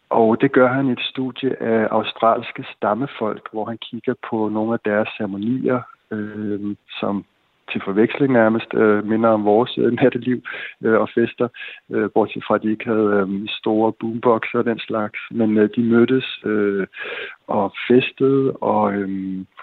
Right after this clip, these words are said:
opførte sig vildt, og nogle gange gik det over gevind, øh, men han er ligesom på, at det er, at på trods af den her destruktive side, der er i, i det, så, øh, så er det nødvendigt for, øh,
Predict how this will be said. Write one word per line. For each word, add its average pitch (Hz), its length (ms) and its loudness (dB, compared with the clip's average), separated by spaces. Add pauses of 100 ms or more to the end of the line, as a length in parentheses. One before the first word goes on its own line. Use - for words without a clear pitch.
(540)
opførte 110 460 -2
sig - 120 -8 (140)
vildt, 135 360 2
og 98 400 0
nogle 113 200 0
gange 101 180 0
gik 101 240 -10
det - 80 -2
over 101 100 0
gevind, 120 500 0 (200)
øh, 107 360 -4 (340)
men 110 380 2 (640)
han 113 320 0 (200)
er 123 240 0
ligesom 127 280 2
på, 127 220 2
at 120 160 0 (100)
det 117 200 2
er, 110 160 4 (640)
at 117 140 2 (180)
på - 60 2
trods - 460 0
af 131 60 -2
den 113 180 -2
her 113 140 -2 (180)
destruktive 127 640 -4
side, 139 280 0
der 110 300 0 (380)
er 107 40 -4
i, 110 160 0 (420)
i 110 60 -2
det, 113 180 0
så, 120 280 2
øh, 110 180 2 (100)
så - 160 0
er 113 40 2
det 117 120 4
nødvendigt 117 480 0 (100)
for, 117 200 2 (360)
øh, 104 360 0